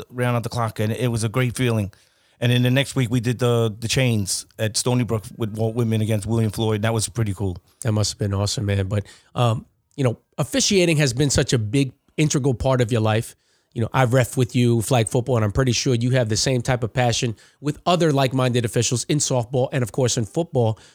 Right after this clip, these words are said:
Speaker 2: What does officiating mean to you? What has it given to you in your life?
Speaker 1: It's given me a lot of pleasure. Keep me close to the sport I love. I mean, I grew up in the Bronx with, with the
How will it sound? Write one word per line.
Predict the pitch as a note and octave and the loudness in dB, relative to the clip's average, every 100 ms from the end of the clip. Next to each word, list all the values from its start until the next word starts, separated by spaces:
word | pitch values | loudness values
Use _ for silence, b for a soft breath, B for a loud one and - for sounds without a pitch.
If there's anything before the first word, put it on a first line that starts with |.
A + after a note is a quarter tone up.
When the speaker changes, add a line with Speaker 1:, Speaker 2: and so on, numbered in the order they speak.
| b b b | b b b
Speaker 2:
What | F#3+ | -2
does | G#3+ F3 | -2 -2
officiating | - D3 - C3+ A#2 A2 | -2 -2 0 2 2 0
mean | A2 | 0
to | - | -2
you? | G#2 | 0
What | A#2 | 0
has | D#3 | 0
it | C#3+ | 0
given | A#2+ A2+ | 0 0
to | G2+ | 0
you | A2 | 0
in | G#2 | 0
your | G2 | 0
life? | F#2+ F#2 - _ - B B B B B | -2 -4 -8 _ -20 B B B B B
Speaker 1:
It's | B2+ | -6
given | - D3 | -4 -2
me | D3 | -2
a | |
lot | C3 B2+ | -2 -4
of | |
pleasure. | A2 B2+ A#2 C3+ - - | -2 -2 0 -4 -6 -4
Keep | F#3+ | -2
me | F3+ | 0
close | D#3 - D#3 - | -2 -2 -2 0
to | C#3 | -2
the | |
sport | B2 - - B2+ B2 | -2 -6 -6 -2 0
I | A#2+ | 2
love. | A#2 A2 A2 | 2 0 -4
I | A#2+ | -6
mean, | A2 A#2 | -4 -2
I | C3 | -2
grew | B2+ D3 | -2 -2
up | C3+ B2+ | -2 -2
in | B2+ | -2
the | B2 | 0
Bronx | B2+ B2 B2 - | 0 -2 -2 -6
with, | A#2 G#2 | -10 -8
with | A#2+ | -8
the | A#2+ A#2+ | -4 -4